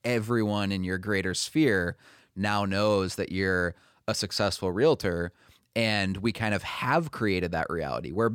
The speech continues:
where before it was kind of like perception is reality. So let's make it look like you're a super thriving realtor so people wanna work with you. And then it happened and you have become a thriving realtor and now everyone wants to work with you.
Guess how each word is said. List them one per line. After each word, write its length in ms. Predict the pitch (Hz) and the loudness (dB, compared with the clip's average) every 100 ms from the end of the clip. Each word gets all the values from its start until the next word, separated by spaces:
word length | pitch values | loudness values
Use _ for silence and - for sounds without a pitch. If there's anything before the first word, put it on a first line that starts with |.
| - | -4
where 200 | - 107 | -2 -2
before 540 | 92 104 - 175 170 127 | 0 -4 -2 2 6 6
it 60 | |
was 160 | 87 104 | 4 0
kind 180 | - 98 | -2 0
of 80 | 90 | 0
like 200 | 85 - | -2 -4
perception 480 | 98 113 104 - | -4 0 -2 -2
is 140 | 92 87 | -4 -2
reality. 440 | 87 85 80 71 | 0 0 0 -4
So 140 | - 95 | -6 -4
let's 200 | 92 - | -4 -4
make 200 | 92 87 | -4 -6
it 100 | - | -4
look 260 | 101 95 | -4 -2
like 280 | 92 85 - | -2 -2 -4
you're 240 | 85 85 80 | -4 -2 -2
a 160 | 73 | -4
super 340 | - 107 95 90 | -6 -6 -4 -6
thriving 440 | - 90 85 85 | -2 -2 -2 -4
realtor 400 | 87 92 - 82 | -2 -2 -2 -6
so 120 | - | -6
people 320 | 82 90 85 | -8 -8 -6
wanna 220 | 82 76 76 | -4 -4 0
work 240 | 147 - | 0 0
with 120 | 95 | -4
you. 300 | 92 82 85 - _ - - - _ | -2 -2 -4 -6 _ -20 -20 -20 _
And 180 | 113 104 | 0 2
then 320 | 101 101 95 - | 2 2 0 -2
it 120 | 92 | -4
happened 640 | - 117 160 87 82 85 - | 0 2 2 0 0 -2 -4
and 100 | 92 | -4
you 120 | 82 | -4
have 420 | - 120 123 160 | -4 0 0 0
become 400 | 101 82 127 107 | -2 -2 -2 0
a 40 | 107 | 0
thriving 440 | 123 95 92 90 | 2 2 0 -2
realtor 400 | 90 90 - 90 | 0 -2 0 -2
and 100 | 90 | 0
now 160 | 87 82 | 0 0
everyone 320 | 87 90 85 | 0 -2 -2
wants 240 | 87 85 | -4 -4
to 80 | - | -6
work 220 | 85 82 | -6 -6
with 120 | 87 85 | -8 -6
you. 260 | 82 80 | -4 -6